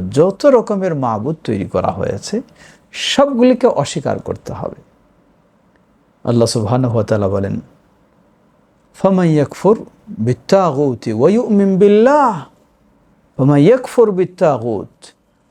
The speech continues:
আল্লাহ ব্যতীত সব কিছুকে, মানবরচিত মতবাদ বলুন আর মন গড়া জীবন পদ্ধতি বলুন, সব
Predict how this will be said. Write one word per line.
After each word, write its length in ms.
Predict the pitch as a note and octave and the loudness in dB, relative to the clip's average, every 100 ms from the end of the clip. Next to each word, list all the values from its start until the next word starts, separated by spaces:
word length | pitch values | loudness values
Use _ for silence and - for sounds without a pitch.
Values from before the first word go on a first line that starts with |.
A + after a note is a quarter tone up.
| _ | _
আল্লাহ 300 | G2+ C3+ C#3+ | 2 4 4
ব্যতীত 340 | C#3 D#3 E3+ | 2 -2 0
সব 540 | F#3 - D#4 E4+ D#4+ A#3 - | 0 2 2 4 4 2 -2
কিছুকে, 460 | G#3 C#3 - F#2+ - _ _ _ - | -4 -4 -6 -8 -10 _ _ _ -6
মানবরচিত 600 | F2+ A#2 A#2+ B2+ C3 A#2+ | 0 0 2 0 0 0
মতবাদ 540 | A#2 G2 B2+ B2+ B2+ B2+ | 2 2 2 2 2 2
বলুন 420 | C#3 D#3 F3+ A#2+ - _ - _ _ _ | 2 2 0 -4 -12 _ -20 _ _ _
আর 220 | G#2 B2 | 0 2
মন 320 | A#2+ C#3 C#3+ | 2 4 4
গড়া 360 | C3+ C3+ B2 A2+ - - G#2 | 4 4 2 -2 -10 -16 -6
জীবন 340 | A#2 C#3 C3 | -2 0 2
পদ্ধতি 460 | C#3 C3 C3 D#3+ A3+ | 0 2 0 0 0
বলুন, 400 | C4+ C4+ F#3 - _ _ _ _ _ _ _ _ _ _ _ _ _ _ _ _ - | 0 0 -2 -6 _ _ _ _ _ _ _ _ _ _ _ _ _ _ _ _ -14
সব 600 | - - C3 C#3+ C3 | -8 0 2 2 2